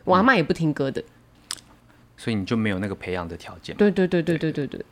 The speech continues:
Speaker 2: 那他这边就有强调，他书中就有强调，他说没有任何证据显示任何正常人会天生欠缺歌唱、数学或其他能力，就是
Speaker 1: 对。
Speaker 2: 缺乏天分这件事情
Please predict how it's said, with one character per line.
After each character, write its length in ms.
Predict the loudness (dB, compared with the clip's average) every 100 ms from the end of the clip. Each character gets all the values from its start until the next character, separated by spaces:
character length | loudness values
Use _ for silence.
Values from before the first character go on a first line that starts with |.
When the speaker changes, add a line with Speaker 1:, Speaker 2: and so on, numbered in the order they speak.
| _ _
Speaker 2:
那 100 | 6
他 120 | 8 8
这 120 | 6
边 100 | 4
就 80 | 4
有 80 |
强 240 | 2 0 0
调， 100 | 2
他 80 | 0
书 140 | 0
中 140 | 0
就 80 | 0
有 60 | -2
强 140 | -4
调， 240 | -2 -2 -2
他 80 | 0
说 80 | 2
没 220 | 4 6
有 120 | 6
任 220 | 6 4
何 180 | 4 2
证 220 | 4 2
据 160 | 4 2
显 340 | 2 2 0
示 300 | 0 0 0 -2 -10 0
任 220 | 4 4
何 180 | 4 0
正 220 | 2 2
常 200 | 2 -2
人 160 | -2 2
会 160 | 2
天 320 | 2 2 2
生 280 | 2 2 2
欠 340 | 0 2 4 4
缺 220 | 2 0
歌 240 | 2 2
唱、 280 | 2 2 0 -4
数 260 | -4 0 0
学 180 | -2 -2
或 200 | 0 0
其 180 | -2
他 160 | -2 -2
能 260 | -2 -6 -10
力， 120 | -12 -16 _ _ _ _ _ _ _ -20 -6
就 100 | 0
是 140 | 2 2
Speaker 1:
对。 380 | 4 4 2
Speaker 2:
缺 280 | 4 8 10
乏 220 | 10 8 6
天 280 | 6 4 6
分 140 | 6
这 80 | 6
件 160 | 4
事 80 | 2
情 240 | -2 -4